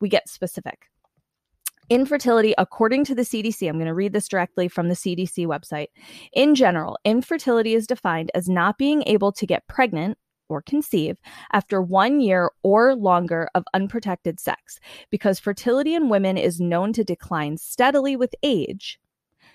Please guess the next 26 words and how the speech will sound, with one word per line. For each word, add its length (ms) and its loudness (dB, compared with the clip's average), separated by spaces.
some 400 -2
providers 720 0
evaluate 640 0
and 120 -4
treat 360 -6
women 400 -2
age 320 -4
thirty-five 560 0
years 340 -2
or 280 0
older 440 2
after 280 -4
six 360 -8
months 380 -6
of 100 -4
unprotected 520 -10
sex. 280 -4
I 140 2
w-, 160 0
fell 220 4
into 160 -2
that 160 -4
category. 540 -4
I 120 -2
was 180 -2
thirty, 680 -4